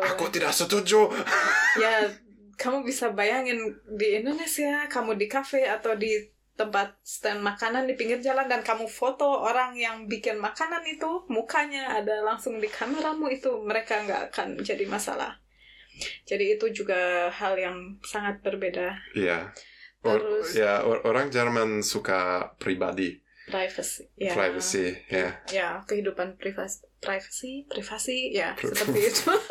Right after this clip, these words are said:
Speaker 2: Oke.
Speaker 1: Kan suka Indonesia kita.
Speaker 2: Ya, aku nggak bisa ngomong bahasa Indonesia lagi. Terus juga sampah.
Speaker 1: Oh ja.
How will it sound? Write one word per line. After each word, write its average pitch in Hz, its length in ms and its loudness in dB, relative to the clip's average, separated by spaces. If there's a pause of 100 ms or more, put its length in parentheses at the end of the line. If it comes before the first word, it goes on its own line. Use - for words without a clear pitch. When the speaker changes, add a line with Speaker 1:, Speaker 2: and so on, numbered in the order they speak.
(680)
Speaker 2:
Oke. - 320 0
Speaker 1:
Kan 131 160 0
suka 139 240 2
Indonesia 104 500 2
kita. - 380 0
Speaker 2:
Ya, 208 180 2
aku 277 220 -2
nggak 233 180 2
bisa 208 220 0
ngomong 196 240 -6
bahasa 214 240 -2
Indonesia 202 420 -4
lagi. 190 460 -2 (360)
Terus 339 600 2
juga 269 460 0
sampah. 233 480 -2 (840)
Speaker 1:
Oh 104 160 4
ja. 92 260 6